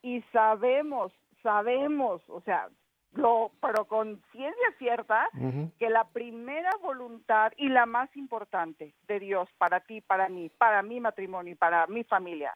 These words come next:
Speaker 1: nuestro matrimonio y nuestra familia, es la santidad. Y ya después de
Speaker 2: Correcto.
Speaker 1: ahí, lo que se vaya acumulando. Pero
Speaker 2: Ujú.
Speaker 1: aquello que no me lleva a la santidad no es voluntad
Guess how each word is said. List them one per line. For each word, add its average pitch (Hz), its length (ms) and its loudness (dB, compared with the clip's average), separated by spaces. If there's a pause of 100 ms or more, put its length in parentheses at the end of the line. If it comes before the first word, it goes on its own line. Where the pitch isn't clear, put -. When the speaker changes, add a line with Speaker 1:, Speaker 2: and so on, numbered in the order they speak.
Speaker 1:
nuestro 208 300 -4
matrimonio 180 480 -2
y - 20 -16
nuestra 202 260 -2
familia, 214 460 -2 (400)
es 262 240 2 (260)
la 240 460 2 (240)
santidad. 196 720 -4 (320)
Y 254 200 -10
ya 277 200 6
después 294 460 0
de 262 80 -4
Speaker 2:
Correcto. - 20 -
Speaker 1:
ahí, 294 240 -4 (440)
lo 220 220 -2
que 208 240 -6
se 254 60 4
vaya 247 300 4
acumulando. 233 720 -2 (320)
Pero 240 360 2
Speaker 2:
Ujú. 220 120 6
Speaker 1:
aquello 262 640 -2
que 220 140 -6
no 233 160 -6
me 240 160 -6
lleva 233 300 2
a 214 40 0
la 233 200 6
santidad 233 600 0 (360)
no 262 480 0
es 240 240 2
voluntad 220 560 0